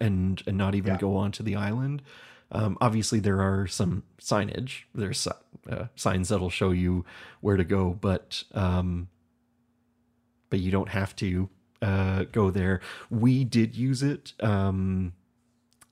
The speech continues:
Speaker 1: as a, a quick way, depending on where you're coming from, um, it can be a quick way across the water to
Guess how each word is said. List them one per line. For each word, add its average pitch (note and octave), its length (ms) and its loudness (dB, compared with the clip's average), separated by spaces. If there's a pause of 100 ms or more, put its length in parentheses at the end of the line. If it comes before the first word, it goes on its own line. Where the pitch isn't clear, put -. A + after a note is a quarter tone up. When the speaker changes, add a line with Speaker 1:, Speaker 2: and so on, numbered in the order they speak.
(100)
Speaker 1:
as G2 300 0
a, F#2+ 320 0
a A2+ 40 -8
quick - 380 -4
way, F#2+ 640 -2 (400)
depending B2+ 320 0
on A2+ 100 2
where G#2 200 2
you're G2+ 100 0
coming G#2 340 -2
from, D#3 460 -2 (140)
um, G2+ 400 2
it G2+ 80 -8
can G2+ 140 0
be G2 120 2
a F#2+ 60 0
quick - 320 -6
way F#2+ 140 2
across F#2 440 -2
the - 80 -4
water G2 520 0
to F#2+ 640 0